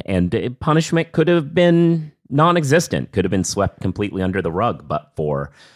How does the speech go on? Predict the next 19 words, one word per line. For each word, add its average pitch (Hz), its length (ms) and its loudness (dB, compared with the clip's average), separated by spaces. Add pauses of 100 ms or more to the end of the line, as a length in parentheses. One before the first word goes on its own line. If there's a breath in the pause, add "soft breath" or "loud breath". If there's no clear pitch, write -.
(200 soft breath)
us 71 220 -10
being 73 400 -8
able 76 320 -4
to - 180 -6
report 76 400 -2
it. 67 160 -10
I, 73 140 -8
and 76 280 -6
obviously 78 360 -4
this 76 160 -6
is 73 100 -8
the 82 80 -6
Ninth 80 240 -2
Circuit, - 460 -2
and 71 180 -6
that's 80 300 -6
not 82 240 -4
something 71 460 -4
that's, - 520 -8